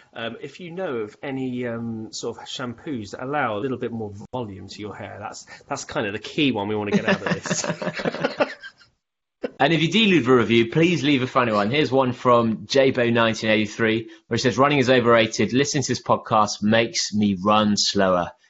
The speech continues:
Speaker 2: It's like a scab on your leg that you just keep picking.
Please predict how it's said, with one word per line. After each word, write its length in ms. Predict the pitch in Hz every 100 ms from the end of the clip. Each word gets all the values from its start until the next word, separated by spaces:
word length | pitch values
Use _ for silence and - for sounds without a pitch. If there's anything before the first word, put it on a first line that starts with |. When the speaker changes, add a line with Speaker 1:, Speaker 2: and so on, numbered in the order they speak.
| _ 104
Speaker 2:
It's 120 | 101
like 160 | 139 127
a 40 |
scab 460 | - - 165 151 156
on 120 | 156
your 100 | 143
leg 300 | 135 120 101
that 100 | 104
you 140 | 104
just 320 | 104 117 113 -
keep 240 | 127 -
picking. 460 | 120 107 104 92